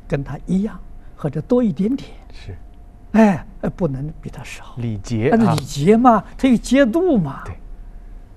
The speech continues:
Speaker 2: 人情厚道啊。
Speaker 1: 对，人情厚道嘛。
Speaker 2: 那这个世间呢，贫富贵贱本来就有差别的，而且这是客观存在，哪个国家都是这样，是吧？在我们中国呢，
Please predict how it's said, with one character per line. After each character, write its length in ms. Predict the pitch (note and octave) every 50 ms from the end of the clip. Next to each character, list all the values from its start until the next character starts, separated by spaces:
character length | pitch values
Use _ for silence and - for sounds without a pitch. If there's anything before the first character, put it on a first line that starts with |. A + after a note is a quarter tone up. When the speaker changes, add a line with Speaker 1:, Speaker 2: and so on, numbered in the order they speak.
| - - - - - - - - - - - - - - - - - - - - - - - - - - - - - - - - - - - -
Speaker 2:
人 180 | C3+ C3 D3
情 200 | D#3+ - C3+ B2+
厚 240 | A#2+ - G3+ E3 A#2+
道 80 | G#2 G2+
啊。 80 | - G3
Speaker 1:
对， 140 | C#4+ C#4+ A#3+
人 120 | F#3+ G#3
情 120 | G#3 F3
厚 160 | - G3 E3+ D3+
道 160 | D3+ C3 A2+
嘛。 260 | - - - - - - - - - - - - _ _ _ _ _ _ _ _ _ _ _ _ _ _ _ _ _ _ _ _ _ _ - - - - - _ _ _ _ _ _ _ _ _ _ _ _ _ _ _
Speaker 2:
那 120 | - D3+ D3
这 160 | C#3 - F3
个 80 | D3
世 240 | B2 - - - D#3
间 220 | B2 C3+ C3+ C3 C3
呢， 200 | B2 F#2 D#2+ - _ _ _ -
贫 260 | - - B2 A#2+ C#3+
富 200 | - - E3+ C3+
贵 200 | - E3+ D3 B2+
贱 220 | B2 C#3+ A#2+ G#2 - -
本 220 | A2+ F#2+ E2 E2
来 200 | E2+ E2+ F2+ A2+
就 120 | C3+ D3 C3
有 100 | F#2+ E2+
差 240 | - - G#2 F#2
别 180 | F2 F2 D#2 -
的， 80 | - - - _ _ _ _ - - - _
而 160 | - C3 C3+
且 180 | C3+ - A2 G2
这 120 | - B2
是 100 | G#2 -
客 180 | A2+ - - C#3+
观 160 | A2+ A#2+ B2+
存 220 | B2+ - A2+ G2+
在， 140 | G#2+ C3 B2
哪 200 | A2+ G2 - F2
个 80 | A2+ D3+
国 200 | D3 C3+ A2 G2+
家 160 | A2 G2 G2
都 120 | G2+ F#2+
是 100 | F#2 - G2+
这 100 | G2 F2
样， 160 | E2 - - _ _ _ _
是 0 |
吧？ 120 | - F#2+ - _ - - - - - _ -
在 120 | - F3
我 160 | E3 C3 A2 G2+
们 140 | G#2 A#2
中 200 | A#2 E3 F3 F#3
国 200 | E3+ C#3+ A2 G#2
呢， 120 | G#2 G#2